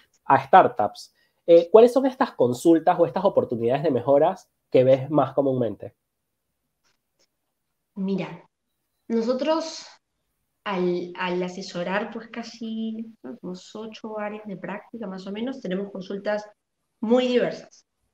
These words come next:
Speaker 2: Desde, tal vez, em, encargarnos del, del due diligence previo al levantamiento de capital, tal vez la asesoría en, en, en una ronda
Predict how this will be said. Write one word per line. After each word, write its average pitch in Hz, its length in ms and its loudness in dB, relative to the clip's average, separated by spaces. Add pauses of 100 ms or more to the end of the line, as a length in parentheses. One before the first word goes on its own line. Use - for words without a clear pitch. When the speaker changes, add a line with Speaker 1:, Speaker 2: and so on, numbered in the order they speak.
(300)
Speaker 2:
Desde, 202 1200 -2
tal 247 240 -2
vez, 262 540 2 (380)
em, 190 920 0 (200)
encargarnos 220 640 -2
del, 202 260 -2
del 190 160 -2
due 226 140 -2
diligence 233 640 0
previo 226 760 -2
al 180 280 -8
levantamiento 180 760 -8
de 202 140 -6
capital, 269 600 -2 (460)
tal 202 160 -4
vez 185 240 -4
la 202 100 -4
asesoría 196 840 -4
en, 170 260 -10
en, 165 320 -12
en 170 160 -8
una 180 220 -4
ronda 196 640 -4